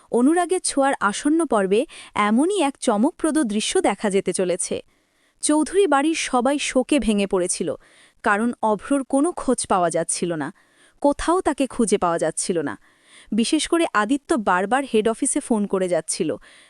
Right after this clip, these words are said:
কারণ সে মানতেই পারছিল না যে তার দাদা আর নেই। তার বিশ্বাস, দাদা ঠিকই ফিরে আসবে, কারণ এখনও তার দেহ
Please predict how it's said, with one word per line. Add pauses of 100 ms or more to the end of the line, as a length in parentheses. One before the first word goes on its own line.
(160)
কারণ
সে
মানতেই
পারছিল
না (340)
যে
তার
দাদা
আর
নেই। (580)
তার
বিশ্বাস, (360)
দাদা
ঠিকই
ফিরে
আসবে, (680)
কারণ (160)
এখনও
তার
দেহ